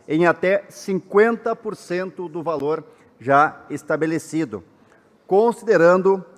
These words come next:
as situações: pessoas usuárias de substâncias psicoativas, pessoas que convivem com H I V, pessoas que convivem com neoplasias, câncer e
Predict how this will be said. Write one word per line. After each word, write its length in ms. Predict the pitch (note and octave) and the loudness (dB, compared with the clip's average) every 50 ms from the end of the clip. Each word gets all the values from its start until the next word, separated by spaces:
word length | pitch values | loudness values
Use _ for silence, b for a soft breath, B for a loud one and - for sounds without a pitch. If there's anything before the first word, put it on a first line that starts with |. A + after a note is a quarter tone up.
| _ _ _ _ - | _ _ _ _ 0
as 200 | D3+ E3+ F3+ - | 2 2 2 0
situações: 760 | - G3 - G3 G3 F#3 - - G#3 G3+ D#3+ A#2+ - - - - _ _ _ _ _ _ _ _ _ _ _ _ _ b b b b b b b b _ | -4 -10 -2 -2 -2 -2 2 2 0 0 0 -2 -8 -14 -20 -20 _ _ _ _ _ _ _ _ _ _ _ _ _ b b b b b b b b _
pessoas 680 | D3+ C#3 C3+ - G3 G3+ G#3 G#3 G#3+ G#3+ G3+ G#3 - - - | -8 -8 -6 0 4 4 6 6 6 4 0 -2 -12 -20 -14
usuárias 540 | - D#3+ C#3 A#2+ D3 D3+ D#3+ F3+ F3+ F#3 D3+ | -12 -12 -8 -2 0 2 2 2 2 -2 -8
de 80 | D#3 C#3+ | -10 -12
substâncias 560 | - D#3+ D3+ C#3+ - - D3+ D3+ - C#3 - | -12 -12 -14 -12 -10 -10 -10 -10 -10 -16 -18
psicoativas, 920 | _ _ - A#2 A2 - - F3 G3 G3+ F#3+ F#3+ G3+ G3 F#3 - - - b b b b b b | _ _ -10 -10 -10 -8 -6 -2 0 0 0 2 0 0 0 -2 -10 -20 b b b b b b
pessoas 480 | _ C#3 C3 - - E3 F3 F#3 F3 - | _ -8 -8 -6 -6 -4 -2 -2 -4 -4
que 120 | - D3+ | -10 -8
convivem 500 | E3 E3+ D3+ B2+ C#3+ D#3+ E3 C#3+ D#3 C#3 | -4 -4 -4 -2 -2 -4 -4 -4 -6 -10
com 180 | - - C3 B2 | -8 -8 -8 -8
H 180 | A#2+ A2 G#2 | -8 -8 -8
I 60 | G2+ F#2+ | -8 -6
V, 420 | G#2 C3+ E3 F3+ F3+ F3+ F3 D#3+ b b b b b b _ _ | -6 -4 -4 -2 -2 -4 -6 -8 b b b b b b _ _
pessoas 380 | C#3+ C#3 C#3 - F3 F#3 F3+ | -8 -8 -6 -4 -6 -6 -6
que 100 | - F3+ | -6 -10
convivem 600 | D3+ - E3 D3 B2+ C3+ D#3+ E3+ C#3+ D3 C3+ A2+ | -8 -4 -4 -4 -2 -4 -4 -4 -4 -6 -8 -8
com 400 | - - D3+ D3 D3 C#3+ C#3 C#3+ - | -8 -4 -2 -2 -2 -2 -4 -6 -6
neoplasias, 720 | C#3 C3 A#2+ - C3 B2 A#2 A2+ C3 E3 F3+ F3+ F3 C3 _ | -8 -8 -6 -4 -6 -6 -6 -6 -8 -8 -6 -8 -8 -12 _
câncer 500 | - C#3 D#3 F3+ F#3 - G3+ F#3+ F3 E3 - b b b b b b b b - | -6 -4 -4 -4 -4 -4 -6 -8 -8 -10 -14 b b b b b b b b -6
e 260 | D3 D#3 E3+ F#3+ F#3+ | -2 0 0 0 -2